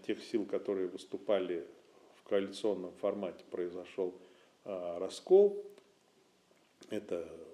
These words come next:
хуситы с, э, или движение Ансарулла, правильнее сказать, с одной стороны, и, э, лагерь, э, Всеобщего народного конгресса Али Абдаллы Салиха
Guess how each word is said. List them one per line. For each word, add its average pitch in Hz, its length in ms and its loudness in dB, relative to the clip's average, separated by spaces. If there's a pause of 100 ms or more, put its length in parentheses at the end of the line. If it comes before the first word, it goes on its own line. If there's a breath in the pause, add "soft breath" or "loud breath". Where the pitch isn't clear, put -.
(360)
хуситы 87 580 -2
с, - 440 -20
э, 82 800 -12
или 98 120 -8
движение 101 500 2
Ансарулла, 101 580 4
правильнее 82 500 -8
сказать, 85 480 -10
с - 100 -16
одной 95 260 -4
стороны, 87 500 -8 (280)
и, 95 180 -4 (460 loud breath)
э, - 280 -12
лагерь, 101 580 2
э, 82 400 -4 (640)
Всеобщего 101 460 0
народного 95 480 0
конгресса 92 880 -4 (420)
Али 95 180 -2
Абдаллы 90 380 -4
Салиха 85 640 -6